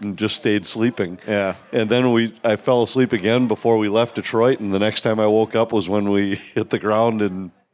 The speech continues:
Speaker 1: Minneapolis.
Speaker 2: That reminds me of twenty ten when I was flying. I flew to and from Helsinki with the Wild on, on this awesome giant, like, uh, first class charter. And, uh, we're coming back, though. We had a refuel in, uh, Iceland.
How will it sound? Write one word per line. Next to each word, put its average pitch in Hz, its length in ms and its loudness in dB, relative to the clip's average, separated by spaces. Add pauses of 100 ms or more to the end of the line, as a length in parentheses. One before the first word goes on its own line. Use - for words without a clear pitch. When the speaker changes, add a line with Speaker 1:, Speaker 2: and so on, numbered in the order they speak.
(280)
Speaker 1:
Minneapolis. 107 680 -2
Speaker 2:
That 147 80 0
reminds 156 300 0
me 156 80 0
of 131 60 -4
twenty 131 300 0
ten 135 320 0
when 117 100 0
I 110 120 0
was 110 140 0
flying. 113 320 0
I 110 60 0
flew 120 500 2
to 127 300 2
and 110 140 -2
from 113 400 0 (100)
Helsinki 113 600 0
with 110 220 2
the - 80 -2
Wild 87 460 0
on, 82 260 -8
on 90 200 -4
this 87 260 -8 (500)
awesome 98 480 -4
giant, 90 480 -6
like, 90 280 -8 (200)
uh, 90 180 -2
first - 300 -8
class 90 220 -4
charter. 95 460 -4 (680)
And, 117 460 -2
uh, 107 580 0
we're 123 140 -10
coming 180 400 0
back, 135 340 -2
though. 113 120 0
We 107 140 2
had 113 140 0
a 110 40 0
refuel 123 680 2
in, 107 220 0
uh, 95 280 0
Iceland. 85 520 -2